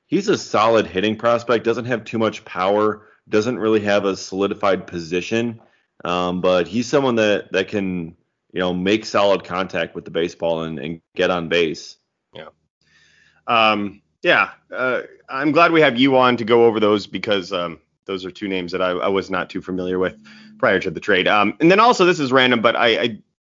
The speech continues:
Speaker 2: it has been bugging me since I said it 'cause I said Sandy Alcantara, and, uh, that's kind of a pet peeve for me because I know it's Sandy Alcantara, and I mispronounced it, and I hate when I mispronounce names that I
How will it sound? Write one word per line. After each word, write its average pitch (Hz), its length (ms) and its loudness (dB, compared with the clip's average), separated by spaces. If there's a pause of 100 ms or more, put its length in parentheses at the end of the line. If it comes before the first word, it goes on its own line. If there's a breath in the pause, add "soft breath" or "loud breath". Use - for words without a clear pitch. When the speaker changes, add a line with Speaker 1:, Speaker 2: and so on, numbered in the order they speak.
(140)
Speaker 2:
it 113 80 -4
has 110 120 -4
been 104 180 -4
bugging 110 240 0
me 101 100 -4
since 98 220 -12
I 90 80 -6
said 95 200 -4
it 87 100 -6
'cause 92 120 -8
I 95 60 -2
said 98 260 -4
Sandy 107 340 2
Alcantara, 98 1000 2 (440 soft breath)
and, 92 280 -6
uh, 87 120 -2
that's 98 180 -8
kind 117 140 -6
of 101 80 -6
a 92 60 -6
pet - 260 -8
peeve 95 220 -8
for 92 80 -12
me 87 220 -10
because - 260 -12
I 95 80 0
know 110 160 4
it's - 140 2
Sandy 101 360 2
Alcantara, 107 800 -2 (220)
and 92 100 -6
I 82 220 -6
mispronounced 82 560 -14
it, - 120 -16
and - 140 -16
I 82 40 -12
hate 90 260 -8
when 87 140 -14
I 82 140 -10 (440)
mispronounce 82 520 -16
names 90 260 -6
that 92 120 0
I 87 240 0